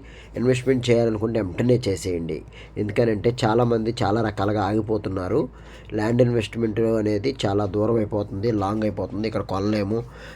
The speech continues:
రేపొద్దున్న దగ్గరికి వచ్చినప్పుడు మనం అంత ద-, తక్కువ రేటు వస్తే కొనుక్కుందాంలే, దూరం అయిపోతుందని చెప్పి ఆగిపోతున్నారు. అలా,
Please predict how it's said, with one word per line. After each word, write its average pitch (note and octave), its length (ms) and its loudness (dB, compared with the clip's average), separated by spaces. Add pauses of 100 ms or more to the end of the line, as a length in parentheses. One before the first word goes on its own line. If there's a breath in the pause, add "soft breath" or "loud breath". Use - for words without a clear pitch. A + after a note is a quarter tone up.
రేపొద్దున్న A2+ 460 4
దగ్గరికి A2 360 0
వచ్చినప్పుడు G#2 380 0
మనం G#2 200 2
అంత F#2+ 180 -2
ద-, F#2+ 280 0
తక్కువ G#2+ 300 2
రేటు G#2+ 220 4
వస్తే G#2 260 -2
కొనుక్కుందాంలే, G2+ 720 -2
దూరం G#2+ 300 0
అయిపోతుందని F#2 580 -4
చెప్పి G2 220 -6
ఆగిపోతున్నారు. G2+ 680 -2
అలా, F#2+ 180 -2